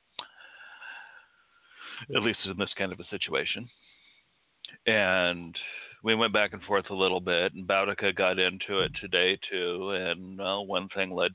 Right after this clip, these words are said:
to another, and she's coming back next week to talk some more about internet piracy and plagiarism and what people can do to help curtail it,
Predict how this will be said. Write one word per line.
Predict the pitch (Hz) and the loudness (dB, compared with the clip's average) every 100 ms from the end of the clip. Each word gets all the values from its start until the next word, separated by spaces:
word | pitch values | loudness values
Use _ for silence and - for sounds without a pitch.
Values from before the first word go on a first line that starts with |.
| - | -2
to | |
another, | 95 90 85 110 | -4 -2 -4 -4
and | 110 | -4
she's | - - | -2 -4
coming | 123 117 | -2 -4
back | 107 110 - _ - | 2 0 0 _ -2
next | 107 - - | -2 -2 -4
week | 98 - | -4 -4
to | 95 | -8
talk | - 98 - - _ - - | 0 0 0 -20 _ -8 -2
some | 151 | 2
more | 190 101 _ _ _ _ _ | 2 0 _ _ _ _ _
about | 107 98 92 78 _ _ _ _ _ _ _ - | -6 -2 -2 -2 _ _ _ _ _ _ _ -4
internet | 117 117 117 | 0 0 -2
piracy | 107 101 98 95 - 95 95 | 0 0 -2 -6 -8 -6 -6
and | - | -10
plagiarism | - 104 95 101 - 101 98 98 | -6 -6 -4 -10 -8 -10 -8 -6
and | 67 98 95 92 | -4 -4 -6 -4
what | 104 98 - _ _ _ _ _ _ _ _ - | -2 -2 -4 _ _ _ _ _ _ _ _ -2
people | 143 123 127 | -2 0 -2
can | 131 123 | 0 2
do | 156 120 82 - _ _ _ _ _ - | 4 2 0 -6 _ _ _ _ _ -4
to | 104 | -2
help | 98 98 - _ _ _ _ _ _ _ _ _ _ _ _ _ - | 2 2 0 _ _ _ _ _ _ _ _ _ _ _ _ _ -6
curtail | - 113 123 120 | -2 0 0 0
it, | 180 | -2